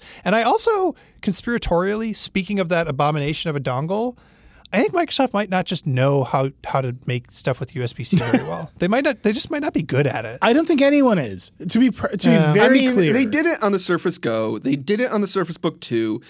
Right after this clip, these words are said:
Speaker 3: It works exactly
Speaker 1: Yeah.
Speaker 3: like we're asking them to do it on the Surface Pro or the Surface Laptop. They still have the Surface connector for the main charging port,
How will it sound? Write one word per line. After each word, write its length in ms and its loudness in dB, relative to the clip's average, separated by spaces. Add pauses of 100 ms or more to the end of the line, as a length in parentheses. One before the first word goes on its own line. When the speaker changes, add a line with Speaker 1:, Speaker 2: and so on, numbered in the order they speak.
(160)
Speaker 3:
It 100 2
works 260 0
exactly 580 -2
Speaker 1:
Yeah. 60 -2
Speaker 3:
like 240 0
we're 260 -2
asking 480 -2
them 200 -2
to 80 -8
do 280 -2
it 220 -4
on 400 -6 (180)
the 680 -6
Surface 480 -4 (160)
Pro 400 -6 (240)
or 160 -2
the 100 -6
Surface 320 -4
Laptop. 380 -4 (160)
They 100 -4
still 300 0
have 180 0
the 80 -2
Surface 300 -2
connector 420 -2
for 160 -2
the 120 -2
main 240 0
charging 400 -4
port, 320 -6